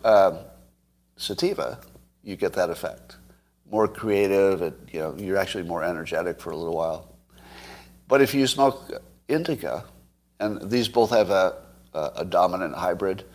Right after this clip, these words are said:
so they're not pure in either case usually. They're usually not pure. So they're mixes, but they're dominant one way or the other. If you do an indica dominant,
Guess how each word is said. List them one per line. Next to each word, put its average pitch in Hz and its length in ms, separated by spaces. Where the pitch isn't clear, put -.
so 107 160
they're 101 140
not 104 260
pure 110 380
in 98 100
either 98 220
case 98 340
usually. 80 460
They're 87 140
usually 85 340
not 60 220
pure. - 180
So - 160
they're 87 180
mixes, 98 380
but 90 160
they're 85 160
dominant 85 440
one 85 160
way 82 140
or 87 60
the 87 120
other. - 160
If 123 140
you 131 80
do 127 200
an 110 140
indica 139 380
dominant, 78 580